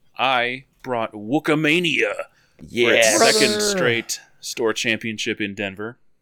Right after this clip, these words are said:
Speaker 1: at Mythic Games. And this was on, uh, November eighteenth. So we're, we're dating ourselves here.
Speaker 2: That's right.
Speaker 1: And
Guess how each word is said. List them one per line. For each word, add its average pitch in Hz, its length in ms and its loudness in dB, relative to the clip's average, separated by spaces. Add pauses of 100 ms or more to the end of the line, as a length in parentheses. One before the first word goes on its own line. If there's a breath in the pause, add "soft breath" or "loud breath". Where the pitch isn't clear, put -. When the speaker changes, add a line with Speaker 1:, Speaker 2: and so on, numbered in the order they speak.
(420)
Speaker 1:
at 104 200 -6
Mythic 104 360 -8
Games. 104 580 -10
And 104 160 -8
this 107 100 -12
was 101 120 -12
on, 98 320 -8
uh, 90 280 -8 (720)
November 127 460 -6
eighteenth. 131 680 -8 (120)
So 110 300 -10
we're, 104 280 -12 (100)
we're 98 100 -8
dating 110 320 -8
ourselves 98 400 -8
here. 107 240 -14 (340)
Speaker 2:
That's - 180 -18
right. 98 220 -4 (300)
Speaker 1:
And 107 480 -6